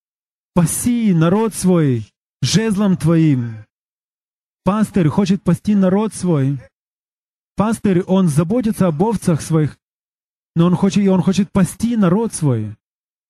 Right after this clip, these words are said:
Я хочу сказать вам, около двух недель, пожалуй, тому назад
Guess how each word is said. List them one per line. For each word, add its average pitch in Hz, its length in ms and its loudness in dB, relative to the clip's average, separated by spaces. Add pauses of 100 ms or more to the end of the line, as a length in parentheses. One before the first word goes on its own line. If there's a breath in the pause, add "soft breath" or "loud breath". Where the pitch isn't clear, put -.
(280)
Я 170 120 0
хочу 208 240 -2
сказать 185 500 -2
вам, 160 380 -2 (840)
около 208 340 0
двух 180 440 0
недель, 196 300 2
пожалуй, 180 340 2
тому 165 180 2
назад 151 380 0